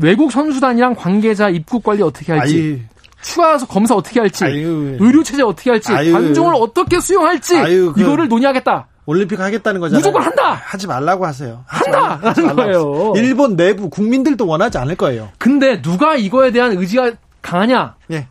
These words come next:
Speaker 1: 우리 아베 총리가.
Speaker 2: 아베 총리였죠.
Speaker 1: 아베
Speaker 2: 아베는
Speaker 1: 총리가.
Speaker 2: 갔고요.
Speaker 1: 근데 아직 안 갔다고 지금 보는 거예요.
Speaker 2: 계속, 그러니까
Speaker 1: 네,
Speaker 2: 아베
Speaker 1: 계속.
Speaker 2: 사람들이 계속 하겠다고 하는데.
Speaker 1: 하겠다고 하는 거예요.
Speaker 2: 근데 국민들도 지금,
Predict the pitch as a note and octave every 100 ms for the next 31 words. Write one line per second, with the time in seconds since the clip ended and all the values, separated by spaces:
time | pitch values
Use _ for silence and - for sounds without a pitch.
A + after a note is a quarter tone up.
0 | - E3 - - B2 F#3 B3+ - C#3+ -
1 | - C#3+ C#4+ A3 A3 F3 C3 E3 C3+ -
2 | B2+ D3+ D#3 C4 A#3 - - A#3+ A#3 B2+
3 | D3+ C4+ C4+ A#3 F4+ G3+ A#3 F4 E4+ D#4
4 | C4+ G#3+ F#3+ D4+ C4 D3+ B2 B2 G3 A3+
5 | F#3 G3 F#3 F#3 E3+ F#3 D#3 A3 G#3+ F3+
6 | E3+ F3+ C3 G3 F#3+ - A3+ A#3+ A3+ F3+
7 | F#3+ E4 - A#3 A3+ D#4 C4+ E3+ C3 B3
8 | F#3+ F#3+ F3+ - F#3 G#3+ C#4 D4 A3+ G3
9 | D3 C#3+ D3 C#3 D#3+ D3+ A#2